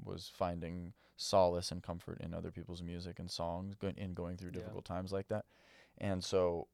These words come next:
Speaker 1: that's why, you know, making music is so important to me now, because it kinda completes this circle where if I can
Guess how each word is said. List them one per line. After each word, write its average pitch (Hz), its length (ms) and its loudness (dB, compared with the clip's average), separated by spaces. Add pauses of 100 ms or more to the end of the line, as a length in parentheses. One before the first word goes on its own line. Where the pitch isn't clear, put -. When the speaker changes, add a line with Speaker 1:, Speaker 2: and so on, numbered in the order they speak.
Speaker 1:
that's - 200 -2
why, 82 220 2
you - 580 -10
know, - 140 -8
making 87 300 -8
music 85 220 -10
is 87 80 -10
so 85 120 -4
important 85 340 0
to - 20 0
me 90 60 0
now, 95 280 6
because 87 360 -4
it 87 240 -6
kinda 87 200 -4
completes 90 420 -10
this - 160 -6
circle 87 420 -4
where 82 220 0
if 85 120 -4
I 87 140 4
can 87 260 -4